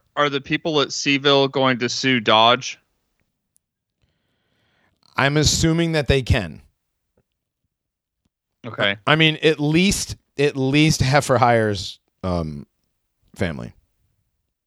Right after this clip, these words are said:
Speaker 1: Are the, uh, nine eleven families gonna sue British Petroleum for making jet fuel?
Speaker 2: But we know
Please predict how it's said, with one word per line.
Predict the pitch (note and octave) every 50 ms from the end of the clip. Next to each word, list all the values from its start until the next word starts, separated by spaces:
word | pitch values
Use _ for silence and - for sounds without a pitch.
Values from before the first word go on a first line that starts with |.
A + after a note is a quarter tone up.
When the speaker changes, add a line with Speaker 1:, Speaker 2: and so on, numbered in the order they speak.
| _ _ _ _ _ _ - -
Speaker 1:
Are | C3+ C#3 C#3
the, | C3 C3+ C#3 C3+ B2+ B2+
uh, | B2 B2 A#2 A#2+
nine | A#2 B2 C3 C3+ C3
eleven | C3 B2+ B2+ B2+ C3 C3+ B2+
families | - - C#3 C3+ C3 C3+ C3+ C3 B2+ - -
gonna | C3+ B2 A#2 A2+
sue | - - C3 B2 A#2
British | G#2+ A#2+ A#2+ A#2 A2+ A2+ -
Petroleum | - G#2+ - B2+ A#2+ A#2 B2 B2 B2 B2 B2 - _ _ _ _
for | - - A#2
making | G#2+ A2 A2 - - A2 G#2+ G#2+
jet | - G#2+ - - -
fuel? | A#2+ A#2 A2+ A2+ A2+ _ _ _ _ _ _ _ _ _ _ _ _ _ _ _ _ _ _ _ _ _ _ _ _ _ _ _ _ _ _ _ _ _ _ _ _ - - _ -
Speaker 2:
But | G#2 D#2+ G#2 F2
we | D2 G2
know | F#2+ F#2 F2+ F2+